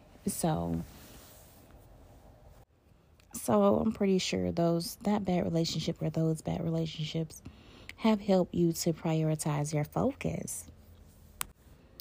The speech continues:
You were like, "Uh-uh, mm-mm, no, not again." Why not again? Why not again? So it's like, yeah. Like Melis-, Melissa Moore said in her book, Whole,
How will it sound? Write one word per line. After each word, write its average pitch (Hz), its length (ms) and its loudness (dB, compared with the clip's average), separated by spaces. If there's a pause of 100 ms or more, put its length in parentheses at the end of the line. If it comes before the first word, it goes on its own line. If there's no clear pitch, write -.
(180)
You 185 180 2
were 180 100 2
like, 170 360 0
"Uh-uh, 180 440 2
mm-mm, 190 500 4
no, 170 300 4
not 170 220 2
again." 170 400 2
Why 262 200 6
not 262 240 6
again? - 500 -2 (300)
Why 202 140 4
not 185 200 2
again? 180 400 -4 (880)
So 208 320 2
it's 208 300 2
like, 190 560 -2 (640)
yeah. 185 460 0 (600)
Like 226 260 6
Melis-, 202 600 4
Melissa 190 480 2
Moore 175 320 0
said 160 440 -2 (600)
in 185 140 4
her 180 160 2
book, 170 280 0
Whole, 160 600 -6